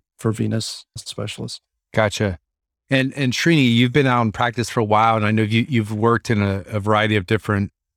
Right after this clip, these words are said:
Speaker 2: practice types, both private and academic. Can you tell me some examples of where you've seen this, uh, work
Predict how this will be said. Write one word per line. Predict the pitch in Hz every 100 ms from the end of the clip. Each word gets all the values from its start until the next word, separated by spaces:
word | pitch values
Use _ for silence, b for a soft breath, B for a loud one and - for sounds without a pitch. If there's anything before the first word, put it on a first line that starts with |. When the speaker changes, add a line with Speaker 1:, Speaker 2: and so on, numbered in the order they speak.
| -
Speaker 2:
practice | 117 101 107 - - _ _
types, | - 120 113 98 -
both | - 110 98
private | - 113 110 107 101
and | 110 104
academic. | 101 98 95 113 107 101 - _ _ -
Can | -
you | 131
tell | 117 139
me | 127 123 110 - 117
some | - 123
examples | 110 120 117 113
of | 110 110
where | 117 117
you've | 110 101
seen | - 113
this, | 107 - - -
uh, | 110 101
work | 98 110 117 -